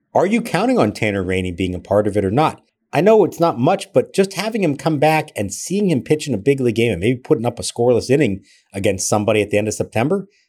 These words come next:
I think that helps at least put your mind at ease that, okay, he's fine, he's good to go. Yes, we're counting on him as part of our opening day bullpen next year. If he doesn't, it's a little bit of a concern. It doesn't mean that he won't be perfectly fine next year,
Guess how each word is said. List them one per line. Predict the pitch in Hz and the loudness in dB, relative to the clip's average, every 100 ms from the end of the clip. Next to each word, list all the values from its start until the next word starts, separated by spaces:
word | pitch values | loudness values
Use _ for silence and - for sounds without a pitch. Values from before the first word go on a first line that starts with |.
| _ | _
I | 160 | -2
think | 196 233 | 0 0
that | 208 - | 0 -2
helps | 160 170 - | 0 0 0
at | 117 | 0
least | 143 151 - _ _ | 0 -2 -8 _ _
put | 185 180 | -2 2
your | 156 | 0
mind | 107 107 123 143 127 | 2 0 0 0 0
at | 104 | 0
ease | 107 139 165 101 - | -2 0 2 2 0
that, | 107 | 2
okay, | 123 127 104 | 2 2 -2
he's | 98 107 - | -2 -6 -2
fine, | 120 123 110 | 0 2 0
he's | 104 | 0
good | 110 | 0
to | 104 | 2
go. | 104 110 107 _ _ _ | 2 2 0 _ _ _
Yes, | 110 123 - | -2 -2 -2
we're | 107 | -6
counting | 98 117 117 101 | -4 -6 -6 -4
on | 95 | -2
him | 98 95 | -2 -2
as | 90 | -4
part | - 101 101 | 0 2 2
of | |
our | 90 87 | 0 -2
opening | 92 98 92 | -4 -4 -2
day | 95 87 | -2 0
bullpen | 113 175 117 | 0 0 -2
next | 82 80 85 | -6 -8 -12
year. | - _ - | -14 _ -6
If | 135 | -2
he | 143 | -2
doesn't, | 113 139 202 110 120 - _ _ | 0 0 0 -2 -8 -12 _ _
it's | 175 160 - - _ 156 | -4 -4 -6 -12 _ -2
a | |
little | 147 185 262 233 | 2 4 4 4
bit | 202 | 2
of | 208 | 2
a | 190 | 0
concern. | - 165 - 262 208 - _ | -2 -4 -2 -2 -2 -6 _
It | - 160 151 | -8 -8 0
doesn't | 214 220 190 | 2 2 2
mean | 196 | 4
that | 147 | 4
he | 139 | 4
won't | 107 185 | 2 2
be | 139 | 0
perfectly | - 139 - 101 | 0 -2 0 -6
fine | - 139 220 | -2 -2 0
next | 107 85 - | -2 -4 -6
year, | 87 117 | -6 -6